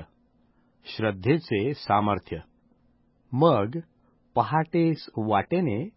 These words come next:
जाताना त्यांनी ते अंजिराचे झाड मुळापासून वाळून गेले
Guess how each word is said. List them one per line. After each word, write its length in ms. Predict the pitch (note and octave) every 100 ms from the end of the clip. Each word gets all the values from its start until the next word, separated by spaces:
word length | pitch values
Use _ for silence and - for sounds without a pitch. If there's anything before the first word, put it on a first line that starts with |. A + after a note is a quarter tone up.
| -
जाताना 680 | G2 - G#2+ - C3+ C3 B2+
त्यांनी 320 | - A2+ A#2+
ते 300 | A#2 B2 B2 A#2
अंजिराचे 600 | G#2+ G#2 A2+ A2 - G2
झाड 540 | E2 - C#3+ A2 F#2+ D3 _ _ _ -
मुळापासून 920 | A#2 C#3+ D#3 C#3+ C#3+ - D3 D3 D3 -
वाळून 500 | G2+ F#2 G2 B2 C3
गेले 440 | D#3+ D3+ G#2+ E3